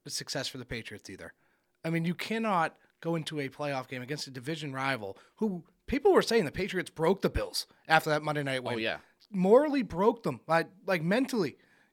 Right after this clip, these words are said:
Speaker 1: You broke them. You ran, the, you passed the ball three times and beat this team that's supposed to be now the kings of the A F C East.
Speaker 2: Right.
Speaker 1: And then you get flat out embarrassed against them in the playoffs in a game that I,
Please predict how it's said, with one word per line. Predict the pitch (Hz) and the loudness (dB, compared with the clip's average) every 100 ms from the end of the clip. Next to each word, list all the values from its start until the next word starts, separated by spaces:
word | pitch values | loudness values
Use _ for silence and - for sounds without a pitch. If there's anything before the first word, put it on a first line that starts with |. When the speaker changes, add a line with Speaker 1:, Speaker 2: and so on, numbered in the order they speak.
| - | -4
Speaker 1:
You | 196 | -4
broke | 170 220 247 | 2 4 4
them. | 190 139 | 0 -2
You | 175 | -4
ran, | 185 240 269 | -2 -2 -2
the, | 226 | -2
you | 214 | 4
passed | 240 254 | 4 6
the | 214 | 4
ball | 233 | 0
three | 190 233 | 0 -4
times | 226 202 151 - - | 0 0 -2 -6 -8
and | 180 | -6
beat | 196 190 | -6 -6
this | 180 - | -8 -6
team | 175 151 139 - _ _ | -8 -8 -10 -18 _ _
that's | 165 - | -10 -8
supposed | - 202 190 | -4 -4 -4
to | 185 | -8
be | 180 165 - | -8 -8 -4
now | 170 160 | 0 0
the | |
kings | 156 180 175 | -2 -6 -4
of | 160 | -4
the | 151 | -2
A | 147 | -2
F | 139 | -2
C | - 135 | -6 -8
East. | 110 - - _ | -10 -14 -16 _
Speaker 2:
Right. | - - _ _ _ _ _ - | -20 -20 _ _ _ _ _ -2
Speaker 1:
And | 240 220 | 0 2
then | 254 220 | 0 0
you | 214 247 | 0 0
get | 208 165 | -2 -2
flat | - 202 190 | 2 6 6
out | 190 160 | 6 2
embarrassed | 151 160 165 160 143 - | -4 0 2 2 -2 -8
against | 127 123 - | -10 -8 -8
them | 113 104 107 _ | -12 -14 -18 _
in | 170 151 | -8 -8
the | |
playoffs | - 147 135 117 107 - - _ _ _ - | -6 -6 -4 -4 -6 -10 -12 _ _ _ -8
in | |
a | 180 | -6
game | 202 320 302 | -4 -4 -2
that | 143 | 0
I, | 185 | 0